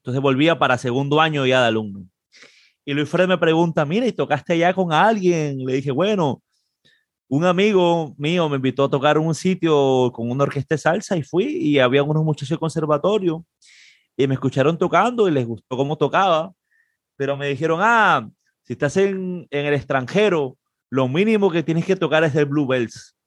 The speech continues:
y tú no tocas el Bluebells". Y yo vengo y se lo cuento de broma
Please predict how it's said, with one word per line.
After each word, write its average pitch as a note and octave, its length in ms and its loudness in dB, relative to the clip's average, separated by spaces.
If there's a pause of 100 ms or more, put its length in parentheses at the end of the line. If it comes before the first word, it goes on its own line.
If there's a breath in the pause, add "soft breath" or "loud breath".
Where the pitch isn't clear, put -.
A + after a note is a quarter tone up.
(260)
y B2+ 120 -4
tú C#3+ 120 -4
no C#3+ 120 0
tocas C3+ 280 -2
el B2 80 0
Bluebells". A2 580 -2 (760)
Y B2+ 100 2
yo C3 80 6
vengo F#3 460 4
y C#3+ 80 -2
se C3+ 140 -2
lo A#2+ 100 2
cuento C#3+ 260 2
de F#3+ 120 4
broma C#3+ 600 2